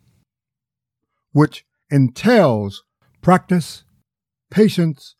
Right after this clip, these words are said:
and listening to understand rather than to reply. The gulf between the front of our lips and the entrance to another person's ear is more expansive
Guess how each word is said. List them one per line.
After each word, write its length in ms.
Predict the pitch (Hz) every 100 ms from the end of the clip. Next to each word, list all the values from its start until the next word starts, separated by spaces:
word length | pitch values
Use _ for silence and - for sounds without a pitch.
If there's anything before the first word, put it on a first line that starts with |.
| _ _ _ _ -
and 360 | 135 107 98
listening 540 | 160 220 - 202 202 190
to 240 | 127 107 -
understand 1080 | 180 214 196 180 - 202 185 104 95 92 95 _ _ _ _ _ _
rather 680 | 87 101 175 151 143 135 127 _ _ -
than 220 | 120 107
to 160 | 131
reply. 480 | 104 107 - 110 78 - _ _ _ _ _ _ _ _ _ _ _ _ _ _ _ _ _ -
The 140 | 107
gulf 480 | 98 123 220 220 -
between 640 | 151 135 - 185 202 202 196
the 140 | 104
front 420 | 92 _ 220 233 -
of 180 | 113 101
our 300 | 139 190 214
lips 540 | 202 175 - - - _ _ _ _ _ _ _
and 200 | 139 135
the 200 | 117 117 _
entrance 540 | 185 214 - 185 185 -
to 180 | 123
another 460 | 92 101 160 190 190
person's 640 | 139 165 156 - 113 95 _
ear 480 | 202 190 92 76 - _ _ _ _ _
is 260 | 123 113 101
more 500 | 101 175 208 214 214
expansive 1080 | 147 113 - _ - 214 139 - 87 82